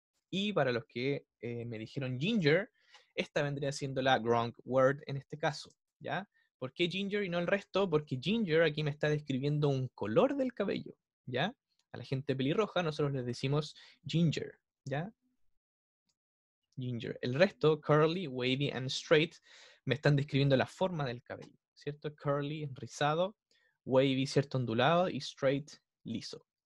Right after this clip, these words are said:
¿sí? Por lo tanto, estas tres me describen la forma del cabello, ¿cierto? Curly, wavy, and straight. While ginger describes the color of the hair, ¿cierto? Mientras que ginger me describe el color.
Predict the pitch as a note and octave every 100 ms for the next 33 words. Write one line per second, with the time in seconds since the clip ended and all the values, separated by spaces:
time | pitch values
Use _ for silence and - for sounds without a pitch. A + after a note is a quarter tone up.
0 | _ _ C#3+ D#3 C3 A#2+ A#2 A#2+ - B2
1 | - C#3 B2 A#2+ C3 B2 A2 - - G3
2 | B2+ A#2 A2+ - A2 A2 A#2+ C3+ C3+ D#3+
3 | - - A#2+ A#2+ B2 A2+ A2+ A#2 B2+ -
4 | E3 F#3+ - _ - - - - - C3+
5 | C#3 C3+ F#3+ F#3 D3 E3 D3 B2+ - C#3
6 | C3 C3+ - B2 - D3+ D3 G2 - -
7 | A2 - C3 - - _ - C3+ - D#3+
8 | C3+ C3 B2 A2+ A2 B2+ C#3+ D3 A#2+ A#2+
9 | C3 C3+ B2+ A#2+ A#2 - A2+ C3 B2+